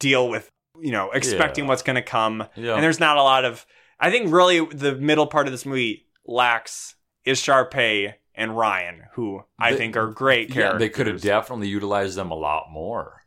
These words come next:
Speaker 1: I,
Speaker 2: They
Speaker 1: I
Speaker 2: were
Speaker 1: wouldn't be surprised if in the other movies, this first movie,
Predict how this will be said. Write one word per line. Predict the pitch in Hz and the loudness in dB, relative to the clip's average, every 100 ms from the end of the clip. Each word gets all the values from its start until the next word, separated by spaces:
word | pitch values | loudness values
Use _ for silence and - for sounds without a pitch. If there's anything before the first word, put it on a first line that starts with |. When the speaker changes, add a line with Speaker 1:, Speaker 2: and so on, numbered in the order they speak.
| _ _ _ | _ _ _
Speaker 1:
I, | 190 240 | 0 2
Speaker 2:
They | 185 | 2
Speaker 1:
I | 240 | 0
Speaker 2:
were | 240 | 0
Speaker 1:
wouldn't | 247 233 | -2 -2
be | |
surprised | 208 190 185 180 160 | -4 0 4 4 2
if | 156 147 - | -2 -4 -8
in | 143 139 | -6 -2
the | 131 | 0
other | 135 135 | 2 2
movies, | 123 120 120 117 - _ _ _ _ _ _ - | 0 0 0 -2 -8 _ _ _ _ _ _ -2
this | 175 170 | 0 2
first | 208 190 196 | 2 2 2
movie, | 196 196 190 | 0 2 2